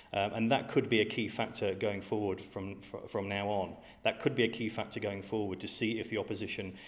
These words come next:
can rally the support of poorer people in the suburbs of, uh, Caracas who might have supported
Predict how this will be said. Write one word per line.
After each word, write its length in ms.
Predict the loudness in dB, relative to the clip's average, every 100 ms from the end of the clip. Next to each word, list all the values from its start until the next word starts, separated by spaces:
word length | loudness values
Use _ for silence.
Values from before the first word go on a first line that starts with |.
| -20 -10
can 280 | -4 0
rally 220 | 2 2 0
the 120 | -2
support 500 | -4 -2 0 0 -4
of 340 | -6 -6 -8
poorer 300 | 0 4 4
people 380 | 4 2 0 -4
in 100 | -4
the 60 | -2
suburbs 500 | 0 2 0 0 -4
of, 180 | -6 -8 -18 -20 -20 -10 -4
uh, 140 | -2
Caracas 560 | 0 2 2 2 0 0
who 400 | 2 2 4 2
might 260 | 2 2 4
have 100 | 0
supported 580 | 0 4 4 4 0